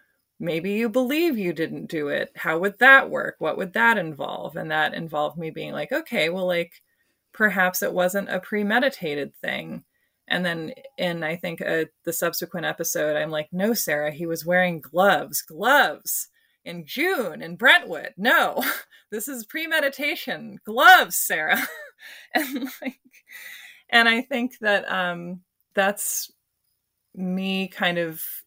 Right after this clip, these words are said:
seeing what happens if you start from the position of saying, like, "I want to believe in some way what you're self-reporting," or, like, see what happens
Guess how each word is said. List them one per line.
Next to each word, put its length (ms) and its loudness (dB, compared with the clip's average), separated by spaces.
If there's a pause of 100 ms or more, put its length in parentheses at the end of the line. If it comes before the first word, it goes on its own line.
(880)
seeing 400 -2
what 140 0
happens 440 0
if 160 -8
you 120 -6
start 440 -2
from 200 -6
the 60 -8
position 760 -6 (600)
of 180 -4
saying, 300 -2
like, 320 -6
"I 140 0
want 400 -2
to 140 -6
believe 760 -6 (640)
in 160 -8
some 340 -2
way 220 -2
what 180 -2
you're 140 -6
self-reporting," 920 -6
or, 200 -6
like, 340 -8
see 320 -2
what 220 -2
happens 760 -6